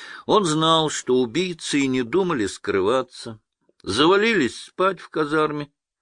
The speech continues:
что даже утром с похмелья они считали свой поступок подвигом и не склонны были раскаиваться. Они ж всё равно были не жильцы.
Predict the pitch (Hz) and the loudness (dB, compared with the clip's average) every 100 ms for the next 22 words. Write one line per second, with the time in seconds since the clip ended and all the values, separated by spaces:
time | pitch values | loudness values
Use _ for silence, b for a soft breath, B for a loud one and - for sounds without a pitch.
0 | B B - 151 151 165 135 156 175 185 | B B -2 2 4 4 4 2 4 2
1 | 185 143 120 95 - 101 - 175 190 107 | 2 2 -2 -4 -4 -4 -4 -4 -2 -2
2 | - b _ b b 104 147 165 - 147 | -4 b _ b b 0 2 0 0 -2
3 | 143 147 139 113 - 120 117 113 104 98 | 0 2 2 2 0 0 0 0 -4 -4
4 | - 120 92 - - 165 196 175 180 170 | -6 -6 -4 -6 -2 2 4 4 0 0
5 | 180 - _ b b 107 139 147 - 170 | -6 -8 _ b b -2 0 0 0 2
6 | 202 214 202 151 151 180 160 135 - - | 4 4 0 0 0 0 0 0 -4 -4
7 | 98 87 80 78 - - _ _ _ _ | 0 0 0 -4 -12 -20 _ _ _ _
8 | _ _ _ _ _ _ _ _ - 226 | _ _ _ _ _ _ _ _ -2 2
9 | 208 190 - - 185 185 185 175 143 151 | 4 4 2 2 4 4 4 2 0 0
10 | 139 135 135 135 127 95 - 98 71 - | 2 0 0 0 0 -2 -6 -4 -4 -6
11 | - | -16